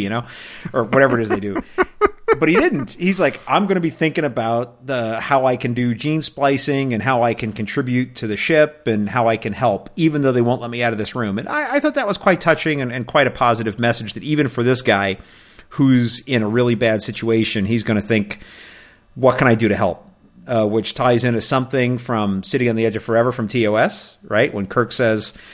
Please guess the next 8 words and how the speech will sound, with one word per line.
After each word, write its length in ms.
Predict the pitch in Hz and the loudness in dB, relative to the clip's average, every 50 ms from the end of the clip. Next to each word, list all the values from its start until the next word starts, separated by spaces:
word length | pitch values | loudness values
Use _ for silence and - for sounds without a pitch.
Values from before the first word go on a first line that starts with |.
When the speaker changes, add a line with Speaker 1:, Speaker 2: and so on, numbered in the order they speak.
| - - - - _ | -20 -20 -20 -8 _
Speaker 1:
"There's 160 | - 143 123 | 2 2 2
a 60 | 131 | 4
writer 420 | 127 156 247 302 254 170 123 101 85 | 2 2 2 4 4 4 2 2 -2
from 200 | - - 127 131 | -4 -6 -2 0
that 200 | 160 185 - - | 0 0 0 -2
planet 300 | - 175 180 190 185 180 | -6 -4 -2 0 0 0
over 160 | 180 170 175 | 0 0 2
there, 420 | 185 196 185 151 117 98 87 - | 2 4 4 4 4 2 -2 -8